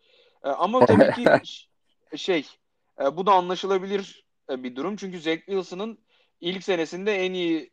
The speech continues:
Speaker 1: receiver'ı Elijah Moore'la şeydi yani, e, Corey Davis'ti.
Speaker 2: Corey
Speaker 1: Ve
Speaker 2: Davis'ti.
Speaker 1: bunlar da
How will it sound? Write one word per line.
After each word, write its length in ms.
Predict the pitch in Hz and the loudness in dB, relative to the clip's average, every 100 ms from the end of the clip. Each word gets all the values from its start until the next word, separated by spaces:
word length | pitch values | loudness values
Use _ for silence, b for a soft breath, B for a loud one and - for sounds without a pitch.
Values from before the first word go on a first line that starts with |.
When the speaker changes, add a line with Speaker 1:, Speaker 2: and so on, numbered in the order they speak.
| _ | _
Speaker 1:
receiver'ı 480 | 147 147 165 147 165 | -14 -8 -2 0 2
Elijah 500 | 196 175 175 175 175 | 6 8 10 8 6
Moore'la 520 | 175 170 151 208 196 - - | 2 0 2 0 0 -4 -16
şeydi 360 | - 175 135 | -4 -4 -2
yani, 320 | 117 107 107 - 117 | -4 -6 -12 -16 -10
e, 320 | 117 117 110 | -6 -6 -6
Corey 300 | - 139 160 | -2 0 2
Davis'ti. 540 | 180 139 117 - 190 254 - | 0 -2 -6 -6 -6 -6 -2
Speaker 2:
Corey 220 | 117 117 | -2 0
Speaker 1:
Ve 60 | 127 | -2
Speaker 2:
Davis'ti. 200 | 135 151 | -4 0
Speaker 1:
bunlar 240 | 170 165 | 0 2
da 140 | 202 | 0